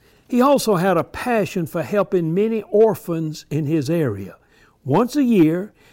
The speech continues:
he would advertise and emphasize a special offering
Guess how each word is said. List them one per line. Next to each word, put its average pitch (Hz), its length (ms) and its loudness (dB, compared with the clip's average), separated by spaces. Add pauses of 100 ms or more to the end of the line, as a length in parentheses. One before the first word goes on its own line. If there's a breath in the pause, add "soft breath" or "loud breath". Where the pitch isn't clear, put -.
he 185 160 2
would 175 300 0
advertise 208 920 0
and 190 280 -2 (100)
emphasize 185 920 -2
a 147 160 -2
special 226 640 2
offering 160 480 0